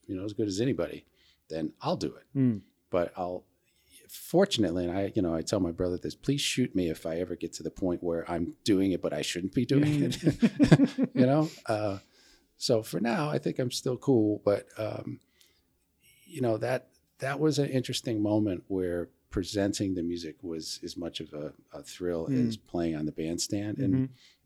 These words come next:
Speaker 1: I'm totally comfortable with that now.
Speaker 2: Yeah.
Speaker 1: I play when I wanna play with who I wanna play with, and usually it's just the music I wanna play.
Speaker 2: Mm, mm-hmm.
Speaker 1: <laughs> You know?
Speaker 2: Yeah, yeah.
Speaker 1: And, and I'm fine with that.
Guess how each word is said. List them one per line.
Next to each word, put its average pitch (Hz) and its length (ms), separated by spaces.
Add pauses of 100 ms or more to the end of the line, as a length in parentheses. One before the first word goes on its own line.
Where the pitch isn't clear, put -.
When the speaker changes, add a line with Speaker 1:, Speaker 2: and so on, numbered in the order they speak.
(140)
Speaker 1:
I'm 107 120 (300)
totally 104 320
comfortable - 500
with 76 120
that - 200
now. - 280
Speaker 2:
Yeah. 110 140
Speaker 1:
I - 60
play 92 260
when 101 220
I 117 80
wanna 98 260
play 92 640 (640)
with 90 260
who 101 180
I 87 60
wanna 85 240
play 131 260
with, 113 480 (180)
and 85 160
usually 87 420
it's 76 180
just - 320
the - 60
music 87 300
I 82 60
wanna 85 240
play. 78 320
Speaker 2:
Mm, 123 340 (140)
mm-hmm. 123 300 (200)
Speaker 1:
<laughs> - 120
You - 260
know? - 20
Speaker 2:
Yeah, 123 260 (140)
yeah. 127 240 (140)
Speaker 1:
And, 107 340 (120)
and 113 100
I'm 120 160
fine 143 480
with - 140
that. - 200